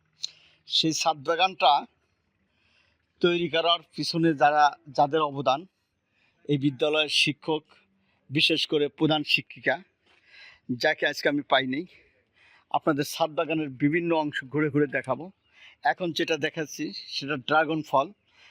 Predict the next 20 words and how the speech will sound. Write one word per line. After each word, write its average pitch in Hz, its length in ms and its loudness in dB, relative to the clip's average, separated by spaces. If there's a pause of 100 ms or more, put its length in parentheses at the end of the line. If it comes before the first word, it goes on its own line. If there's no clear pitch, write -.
(140)
অর্থাৎ 139 320 -4
ড্রাগন 175 400 0
গাছে 165 280 0
যে 160 80 0
ফলে 160 380 -2
ফুল 160 380 -6
আসছে 143 460 0 (560)
এবং 143 320 0
চমৎকার 170 640 2 (840)
বেশ 160 280 -4
কয়েকটা 170 320 0
ফুল 147 360 -2 (640)
এখান 160 260 -4
থেকে 151 240 -4
ড্রাগন 143 480 -2
হবে। 110 200 -6 (2250)
এরপরে 180 400 2
আপনাদের 175 360 0
যেটা 170 220 -2
দেখাচ্ছি 160 400 -4